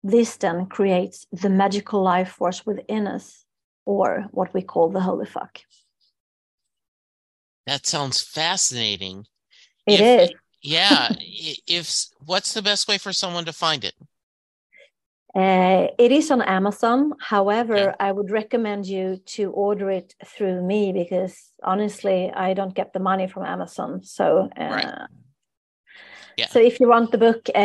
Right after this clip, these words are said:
Speaker 1: I'm gonna send it to you, and, um, then I will get back some of the energy that I put into the book.
Speaker 2: I, I would love it. I'd love it. And yeah, if you go to your website,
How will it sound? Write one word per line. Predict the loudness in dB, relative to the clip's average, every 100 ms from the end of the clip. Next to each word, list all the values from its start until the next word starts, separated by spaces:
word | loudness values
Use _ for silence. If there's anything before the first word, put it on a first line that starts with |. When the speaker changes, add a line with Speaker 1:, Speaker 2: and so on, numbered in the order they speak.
| 4 2
Speaker 1:
I'm | 2
gonna | -2 -2
send | -4 -4 -4
it | -8 -16 -10
to | -4
you, | -2 -2 -2 -2
and, | -4 -6 -8 -6 -4
um, | -4 -6 -10 _
then | 0 0 2 -2 -4 _ _ _ _ _ _
I | 0 2
will | 2
get | 2 0 -2
back | -4 -4
some | -6 -4
of | -2
the | -2 -2
energy | -4 -6 -6 -6
that | -4
I | -6
put | -8 -12 -10
into | -8 -8 -6
the | -6
book. | -4 -6 _ -20 -20 _ _
Speaker 2:
I, | 0 0 0
I | -2 -2
would | -6 -8
love | -12 -4 0 0 -2
it. | -6 -6 -8
I'd | -8 -2
love | -2 -2
it. | -2
And | -2 -2 -2
yeah, | -2 -2
if | -6 -10
you | -8
go | -6
to | -6
your | -6 -6
website, | -6 -4 -2 -2 -2 -4 -8